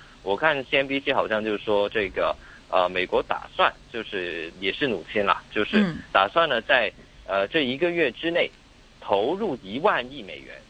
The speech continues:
Speaker 1: 去支撑美国的经济。呃，大家要想一下，美联储的之前，呃，Q一，就零八年的资产负债表去到也就是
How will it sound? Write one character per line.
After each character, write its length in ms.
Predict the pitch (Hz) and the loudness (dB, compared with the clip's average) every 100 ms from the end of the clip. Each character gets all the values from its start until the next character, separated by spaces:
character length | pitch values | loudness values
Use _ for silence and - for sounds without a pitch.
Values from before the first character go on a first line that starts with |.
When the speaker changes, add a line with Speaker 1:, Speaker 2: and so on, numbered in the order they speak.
| - - | -20 -10
Speaker 1:
去 200 | 135 107 | -6 -6
支 280 | - 127 123 | -6 -4 -2
撑 340 | - 117 113 | 0 0 -2
美 160 | 98 82 | -4 -6
国 180 | 92 98 | -4 -4
的 80 | - | -2
经 260 | 117 117 | -2 -2
济。 200 | 117 95 - - - - - - - | -4 -8 -10 -20 -20 -20 -20 -8 2
呃， 420 | 110 107 104 104 - - | 4 4 2 -2 -4 0
大 100 | 180 | 2
家 60 | 160 | 4
要 120 | 151 | 0
想 180 | 107 82 | -4 -10
一 100 | 92 | -8
下， 140 | 107 101 | -4 -4
美 200 | 101 98 | -2 0
联 220 | 101 160 | -2 -4
储 300 | - 95 80 - | -6 -8 -6 0
的 300 | 92 80 - | 2 2 -2
之 180 | - 143 | -2 -2
前， 340 | - 90 85 101 - - - | 0 -2 -2 -8 -16 -8 0
呃 340 | 82 64 65 - | 2 2 -2 -6
，Q 300 | - 139 139 | 2 2 2
一， 380 | 131 131 131 - | 0 0 0 -2
就 100 | 113 | -2
零 180 | 98 98 | 0 2
八 160 | 110 104 | 2 2
年 180 | 98 92 | 0 -8
的 100 | - | -8
资 160 | 135 | -6
产 180 | 127 71 | -6 -6
负 140 | 117 | -4
债 160 | 113 98 | 0 0
表 200 | - - - - - | 0 -8 -12 -20 -6
去 200 | - 160 | 0 2
到 220 | 143 - | 2 0
也 140 | 78 | -6
就 120 | 76 117 | -16 -16
是 140 | 107 | -16